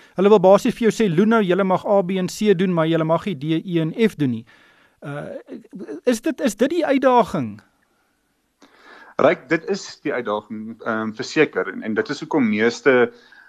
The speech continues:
Speaker 2: ehm, lande gaan vir die low hanging fruit. So hulle, hulle fokus op die platforms, maak seker dat daai platforms voldoen, hulle, hulle kan kliënte inligting beskerm,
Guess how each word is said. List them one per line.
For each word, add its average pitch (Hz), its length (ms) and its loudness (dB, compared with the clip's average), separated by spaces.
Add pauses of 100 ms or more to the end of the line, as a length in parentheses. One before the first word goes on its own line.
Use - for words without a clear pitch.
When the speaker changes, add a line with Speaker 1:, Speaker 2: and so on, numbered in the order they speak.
Speaker 2:
ehm, 107 400 -2
lande 107 300 -2
gaan 120 260 -4
vir 120 180 -8
die 110 80 -8
low 113 140 2
hanging 113 300 -2
fruit. - 300 -8
So - 120 -10
hulle, 104 140 -4
hulle 107 180 -4
fokus - 280 -6
op - 60 -14
die 120 140 -12
platforms, 123 720 0 (300)
maak 107 240 0
seker 123 320 0
dat 113 120 4
daai 104 180 0
platforms 123 720 -2
voldoen, 110 580 -6
hulle, 101 360 -2
hulle 104 160 -6
kan 107 440 -4
kliënte 113 380 -2
inligting 135 360 -2
beskerm, 117 560 0